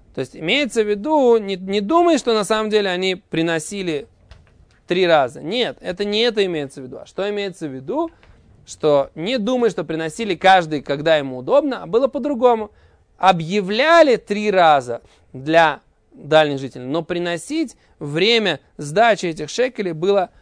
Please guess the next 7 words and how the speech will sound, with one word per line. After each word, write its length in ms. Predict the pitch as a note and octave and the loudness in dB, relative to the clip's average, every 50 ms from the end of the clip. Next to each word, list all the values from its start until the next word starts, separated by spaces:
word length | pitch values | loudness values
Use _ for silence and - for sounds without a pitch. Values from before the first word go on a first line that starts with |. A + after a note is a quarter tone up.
| _ _ | _ _
один 320 | - C#3+ C#3+ E3+ G3 F#3 | -10 -10 -6 -4 -4 0
раз 200 | E3+ D#3+ D#3 C#3+ | 2 2 0 0
в 40 | D3 | 0
году, 440 | C#3+ C#3+ C#3 E3 G#3+ C4 D4+ D4+ - _ _ _ _ | -2 -2 -2 -2 -2 -4 -4 -6 -8 _ _ _ _
а 160 | - D3+ C#3+ | -12 -10 -8
именно, 480 | D3 F#3+ A#3+ C4 B3+ A#3+ A#3+ A#3 A3+ - _ _ _ _ _ _ _ _ _ _ _ - | -6 -6 -4 -4 -4 -2 -4 -4 -6 -8 _ _ _ _ _ _ _ _ _ _ _ -14
э, 640 | D#3+ C#3+ C#3 C3+ C3 B2+ B2+ B2+ B2+ B2 B2 A#2+ | -10 -8 -6 -6 -6 -6 -6 -6 -6 -6 -8 -8